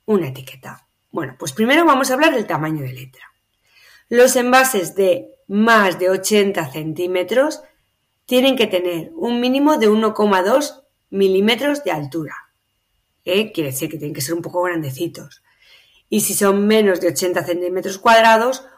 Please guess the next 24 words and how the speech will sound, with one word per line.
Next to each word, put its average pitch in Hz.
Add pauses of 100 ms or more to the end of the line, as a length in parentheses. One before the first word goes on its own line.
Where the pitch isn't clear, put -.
(120)
un 220
mínimo 226
de 202
cero 180
coma 185
nueve 202
milímetros 170
de 156
altura. 143 (720)
Bueno, 160 (840)
esto 185
ya 160
os 156
digo 156
yo 190 (340)
que 170
para 147 (140)
ciertas 185
personas 170
y -
para 151
personas 180
mayores 202 (680)
es 196